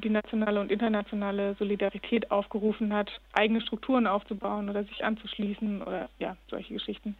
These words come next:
Aber sie publizieren da auch oft eben so ihre Meinung zur aktuellen politischen Lage in der Welt oder in Mexiko oder was auch immer. Und sie sind oft sehr poetisch geschrieben oder auch so ein bisschen anekdotenhaft oder fast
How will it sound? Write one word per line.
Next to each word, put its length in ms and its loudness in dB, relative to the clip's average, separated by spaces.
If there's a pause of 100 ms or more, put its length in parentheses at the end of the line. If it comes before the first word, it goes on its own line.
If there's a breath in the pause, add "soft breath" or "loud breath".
(120)
Aber 200 4
sie 100 2
publizieren 520 2
da 100 6
auch 60 0
oft 200 0
eben 220 2
so 120 2
ihre 480 0
Meinung 440 -4
zur 140 -4
aktuellen 340 -6
politischen 460 -2
Lage 360 -2
in 120 0
der 140 4
Welt 340 -2
oder 240 -2
in 160 -2
Mexiko 680 -2
oder 260 -4 (160)
was 200 -6
auch 140 -6
immer. 320 4
Und 340 8 (100)
sie 120 4
sind 240 4
oft 440 4 (140)
sehr 560 8 (260)
poetisch 560 6
geschrieben 540 6
oder 200 6
auch 140 4
so 60 0
ein 80 4
bisschen 200 0
anekdotenhaft 880 4
oder 180 2
fast 200 -4